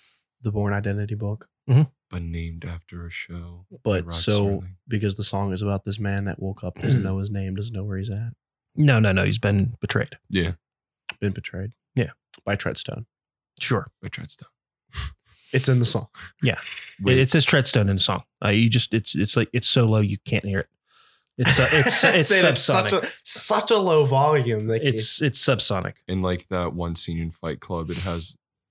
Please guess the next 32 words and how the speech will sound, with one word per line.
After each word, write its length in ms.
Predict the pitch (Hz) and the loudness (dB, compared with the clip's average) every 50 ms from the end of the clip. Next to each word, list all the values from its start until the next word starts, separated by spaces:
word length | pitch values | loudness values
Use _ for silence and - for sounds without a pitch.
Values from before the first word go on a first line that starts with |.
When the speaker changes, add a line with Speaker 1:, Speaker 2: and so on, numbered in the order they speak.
| _ _ - | _ _ -10
Speaker 3:
that 260 | 85 90 87 82 92 | -6 -6 -6 -4 -4
girl 520 | 87 98 95 90 87 85 85 82 82 78 - | -4 -4 -4 -4 -4 -4 -6 -6 -8 -10 -12
from, 320 | _ _ - 90 85 85 | _ _ -8 -8 -6 -6
uh, 220 | 87 82 78 78 82 | -6 -6 -6 -8 -8
Ten 240 | 85 - 92 85 82 | -8 -8 -8 -8 -8
Things 180 | 90 82 82 | -8 -8 -8
I 60 | 85 | -8
Hate 200 | 85 90 90 85 | -6 -6 -4 -4
About 240 | 85 82 80 76 67 | -4 -4 -6 -6 -6
You, 200 | 73 - 82 82 | -8 -8 -8 -8
but 160 | 82 - 87 | -8 -8 -8
it's 160 | 85 85 - - | -6 -6 -6 -8
like 140 | - - | -8 -10
a 40 | - | -10
blink 300 | - - 87 82 85 - | -10 -10 -10 -10 -8 -10
and 120 | 87 82 85 | -8 -8 -6
you 60 | 85 | -6
miss 320 | 87 85 78 - - - - | -6 -6 -6 -6 -6 -6 -8
it, 160 | 80 76 - - | -10 -10 -10 -10
uh, 240 | 80 82 78 71 67 - | -10 -10 -8 -10 -10 -12
quick 500 | - - - - 92 80 - - - _ _ _ _ _ _ _ _ _ _ _ _ _ _ _ _ _ - | -16 -16 -12 -10 -10 -10 -12 -14 -20 _ _ _ _ _ _ _ _ _ _ _ _ _ _ _ _ _ -8
single 520 | - - - - - 95 90 87 87 85 | -6 -4 -2 -2 -2 -2 -2 -2 -4 -4
shot 440 | 80 - - - 90 82 82 - - | -4 -4 -4 -4 -4 -6 -6 -8 -8
in 160 | 82 85 85 76 | -10 -10 -10 -10
there. 320 | 76 78 78 80 87 - _ _ _ _ _ - - | -10 -10 -10 -12 -12 -16 _ _ _ _ _ -2 2
Speaker 2:
Mm. 240 | 107 107 104 - - _ _ _ _ _ _ _ _ _ - - - - - _ _ _ - | 4 4 4 4 0 _ _ _ _ _ _ _ _ _ -12 -12 -12 -12 -12 _ _ _ -2
Speaker 1:
Oh, 320 | 120 117 117 120 117 113 110 | 0 2 2 4 4 4 4
yeah. 180 | 110 - - | 6 4 6
Speaker 2:
Okay, 240 | 110 110 135 151 139 | 6 6 4 4 4
thanks. 320 | 104 117 131 120 - - - | 4 4 2 2 0 -2 -4
Speaker 3:
<laughs> 40 | |
Speaker 1:
<laughs> 40 | - | -2